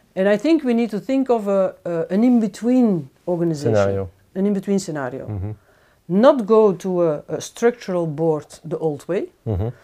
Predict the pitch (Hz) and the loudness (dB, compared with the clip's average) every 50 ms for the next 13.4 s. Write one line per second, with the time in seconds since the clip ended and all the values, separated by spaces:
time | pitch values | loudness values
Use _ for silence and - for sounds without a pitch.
0 | _ _ _ _ _ - 175 185 180 - - - 175 170 165 175 208 262 320 302 | _ _ _ _ _ -2 -2 -2 -2 -2 -12 -10 -6 -2 0 2 2 4 2 2
1 | 294 277 214 - - 214 202 196 - 185 185 175 165 175 165 156 156 - _ _ | 2 0 0 -2 -4 -4 -4 -4 -2 -2 0 0 0 0 0 -2 -4 -8 _ _
2 | _ _ _ - 165 160 - - 156 147 143 143 139 139 - _ _ _ - - | _ _ _ -8 -6 -6 -6 -6 -8 -8 -6 -8 -10 -10 -14 _ _ _ -8 -6
3 | - - 156 190 185 175 190 208 247 294 311 294 269 233 202 175 165 - 147 139 | -4 -2 0 2 2 6 6 8 8 8 6 4 4 2 2 0 -2 -4 -4 0
4 | 165 220 254 247 254 - - - 147 131 120 127 - - 208 247 240 202 165 165 | 2 2 2 2 0 -4 -8 -8 -8 -8 -8 -10 -10 -8 -8 -6 -6 -6 -6 -8
5 | - 170 139 156 151 - - - - 180 175 165 165 170 160 165 160 160 147 - | -8 -8 -8 -8 -10 -10 -8 -6 -4 -4 -4 -4 -6 -6 -4 -4 -4 -4 -4 -6
6 | - 139 165 208 - 107 104 104 110 - 269 233 262 240 220 185 165 160 165 165 | -6 -6 -4 -4 -2 0 2 2 2 2 0 -2 -6 -6 -4 -4 -4 -2 -2 -4
7 | 165 165 170 165 160 156 151 147 143 - 107 110 123 202 226 233 240 254 262 262 | -4 -6 -6 -8 -8 -6 -6 -8 -6 -4 -2 0 0 0 -2 -4 -6 -6 -6 -6
8 | 247 254 254 220 180 170 170 170 _ _ _ - _ _ _ - 185 247 285 330 | -8 -8 -8 -8 -8 -8 -10 -12 _ _ _ -20 _ _ _ -2 0 2 2 2
9 | 294 247 233 196 - - 233 214 190 202 190 185 - - 175 220 247 - 240 - | 2 2 -2 -4 -4 -6 -4 -4 -2 -2 -4 -4 -2 -2 -2 -2 -2 -2 -6 -8
10 | 196 185 - 202 196 196 196 180 185 180 175 156 165 160 160 160 - _ _ _ | -8 -6 -4 -2 -2 0 0 0 -2 -4 -4 -4 -6 -6 -6 -8 -10 _ _ _
11 | _ _ _ _ - 175 170 170 208 220 226 208 214 - 208 190 202 190 185 175 | _ _ _ _ -6 -4 -2 0 2 2 0 0 -2 -4 -4 -2 -2 0 -2 -2
12 | 165 151 - _ _ _ _ _ _ _ _ _ - 190 180 156 135 123 156 160 | -4 -6 -10 _ _ _ _ _ _ _ _ _ -6 -4 -4 -4 -4 -4 -4 -2
13 | 170 190 196 180 156 151 151 | 0 2 0 0 -2 -4 -8